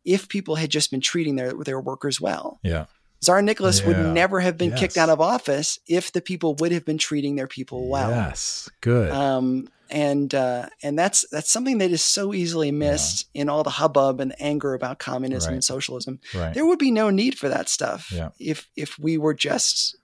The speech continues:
Speaker 1: doing the right thing by our, our
Speaker 2: That's right.
Speaker 1: employees.
Speaker 2: That's right. I, I think
Speaker 1: Um,
Speaker 2: God wants
Speaker 1: yeah.
Speaker 2: good governments. I think God wants
Speaker 1: Yeah.
Speaker 2: good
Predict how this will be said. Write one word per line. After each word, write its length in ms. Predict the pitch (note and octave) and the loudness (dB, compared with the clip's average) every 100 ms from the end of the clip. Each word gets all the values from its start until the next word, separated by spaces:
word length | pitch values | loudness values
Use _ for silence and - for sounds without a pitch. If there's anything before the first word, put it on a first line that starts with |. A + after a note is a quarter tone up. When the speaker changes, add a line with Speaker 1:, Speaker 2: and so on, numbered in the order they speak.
| _ _ _ _ _ _ _ _ _ _ _ _ - | _ _ _ _ _ _ _ _ _ _ _ _ -4
Speaker 1:
doing 240 | G3 G3 | 0 2
the 100 | D#3+ | 0
right 220 | C#3+ C#3+ C#3+ | 2 0 0
thing 200 | C#3 B2+ | -4 -6
by 180 | C3 A#2 | -6 -8
our, 220 | A#2+ - - | -8 -8 -8
our 380 | C3+ C3 - D4+ | -6 -6 -6 -4
Speaker 2:
That's 220 | F2 - | -4 -2
right. 60 | E2+ | -4
Speaker 1:
employees. 360 | D#2 - - - | -2 -4 -6 -4
Speaker 2:
That's 180 | E2+ D#2+ | -4 -6
right. 100 | - - - | -10 -12 0
I, 140 | A#2+ B2 C3 | 2 4 4
I 20 | |
think 200 | B2+ E3+ C#3+ | 4 4 6
Speaker 1:
Um, 40 | |
Speaker 2:
God 220 | C#3 B2 A2+ | 8 8 6
wants 360 | A2+ B2+ - | 4 4 2
Speaker 1:
yeah. 40 | - | 0
Speaker 2:
good 220 | B2 A#2+ | 2 4
governments. 680 | A#2 A#2 C3 B2+ C3 D3+ - - | 4 4 6 4 4 2 -2 0
I 60 | G2+ | 2
think 220 | B2 A2 | 2 4
God 200 | A2 G2+ | 4 4
wants 400 | G2 G2+ A#2 B2 | 4 4 4 2
Speaker 1:
Yeah. 100 | - - _ - | 0 -2 _ -6
Speaker 2:
good 380 | F#2+ A#2 A2+ G2 | 4 6 6 2